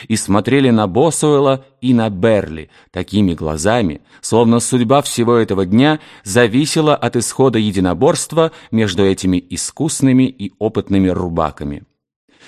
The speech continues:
Участники поединка и сами, видимо, разделяли такое же мнение,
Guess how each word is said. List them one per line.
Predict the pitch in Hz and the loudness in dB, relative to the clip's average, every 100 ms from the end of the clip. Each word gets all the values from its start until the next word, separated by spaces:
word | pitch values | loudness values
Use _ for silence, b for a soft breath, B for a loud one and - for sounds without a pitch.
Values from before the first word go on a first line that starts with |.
| B 123 | B -6
Участники | 123 185 185 175 156 | 0 2 2 -2 -2
поединка | 165 147 143 131 175 160 104 80 69 _ - | -2 0 0 0 -2 -2 -2 -4 -4 _ -12
и | 95 | -10
сами, | - 123 151 143 | -2 0 2 2
видимо, | 131 107 104 101 | 2 2 0 0
разделяли | 92 87 101 104 95 | -2 -2 0 0 0
такое | 98 101 95 | -2 0 -2
же | 92 | 0
мнение, | 104 101 90 76 71 67 | 2 2 0 -2 -8 -12